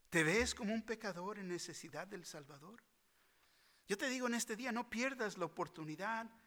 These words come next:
de aceptar al Señor, creer en Él. El versículo diez dice,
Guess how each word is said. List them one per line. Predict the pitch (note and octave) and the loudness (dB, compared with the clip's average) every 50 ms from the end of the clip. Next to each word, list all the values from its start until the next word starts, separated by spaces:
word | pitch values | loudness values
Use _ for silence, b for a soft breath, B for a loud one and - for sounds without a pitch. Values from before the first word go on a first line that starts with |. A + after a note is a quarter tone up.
| b b b b b b b b b _ _ | b b b b b b b b b _ _
de | - - | -6 -4
aceptar | D#3 - D3+ C#3+ - - F#3 F3+ G3 G3 E3 C#3+ - - | -2 -2 -4 -4 -6 -4 -4 -4 -4 -4 -8 -10 -10 -8
al | - D3+ D#3 | -8 -6 -4
Señor, | - - E3+ D3 C3+ C#3+ F#3 A#3+ A#3+ - - | -4 -4 -4 -6 -8 -10 -10 -10 -10 -10 -12
creer | - E3 E3 F#3 G#3+ A#3 A#3 | -10 -8 -8 -6 -6 -6 -6
en | G#3+ G3+ G#3+ | -6 -6 -6
Él. | A3+ C4+ F4+ A#4 - - - - - - - - - - - - - b b b b b b b b b b b | -6 -8 -8 -10 -14 -20 -20 -20 -20 -20 -20 -20 -20 -20 -20 -20 -20 b b b b b b b b b b b
El | F#3 G3+ | 4 6
versículo | G3 G#3+ G3+ G3+ - C#4+ - C#4 C4 B3+ | 8 6 6 6 4 2 0 2 2 2
diez | A3+ G#3+ A#3 B3+ C4 A3 | 2 2 2 2 2 0
dice, | - B3 C4 B3+ - - E3+ B2+ | 0 -2 -2 -2 -2 -2 -4 -6